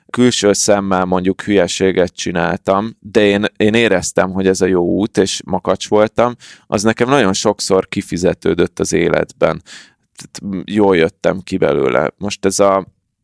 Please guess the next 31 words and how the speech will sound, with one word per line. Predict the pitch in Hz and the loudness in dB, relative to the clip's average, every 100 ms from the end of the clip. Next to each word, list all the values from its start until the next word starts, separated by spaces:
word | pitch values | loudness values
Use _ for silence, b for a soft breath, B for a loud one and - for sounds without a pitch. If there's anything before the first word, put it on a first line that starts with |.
| _ _ _ _ _ _ _ _ - | _ _ _ _ _ _ _ _ -14
az | - | -2
első | 110 120 127 117 | 2 2 0 -2
példa, | - 117 117 | 2 2 2
ami | 104 101 | 0 0
eszembe | 92 - 110 107 | 0 0 0 2
jut, | 110 - | 0 0
az | 104 | 0
az, | 104 101 - | 0 -2 0
hogy, | 107 104 B B B | 0 0 B B B
ö, | _ 98 98 | _ 0 2
nem | 104 101 | 0 0
fejeztem | 95 92 - 95 95 | 0 0 0 -2 0
be | |
az | 92 90 | 2 2
egyetemet. | 85 - - 78 80 - - b b b _ | 0 -4 -4 -4 -4 -10 -20 b b b _
És | 98 95 - - | 0 0 -2 0
úgy | 127 | 0
nem | 139 127 | 2 0
fejeztem | 107 110 104 107 101 | 2 0 2 0 2
be | |
az | 101 98 | 2 2
egyetemet, | 98 110 107 110 - | 2 2 0 0 0
hogy | 110 98 - 85 - 76 | -2 -4 -12 -16 -14 -16
gyakorlatilag | - 110 107 110 101 101 104 98 | -4 -2 0 2 2 2 2 2
egy | 101 98 | 2 0
vizsgám | 104 107 107 107 | -2 0 0 0
meg | 107 | 2
a | 98 | 0
diplomamunka | 98 101 95 92 92 92 - 92 | 0 0 0 0 -2 -4 -4 0
volt | 92 95 | 2 0
hátra, | - 92 90 - 117 131 | -2 -4 -4 -2 -2 -2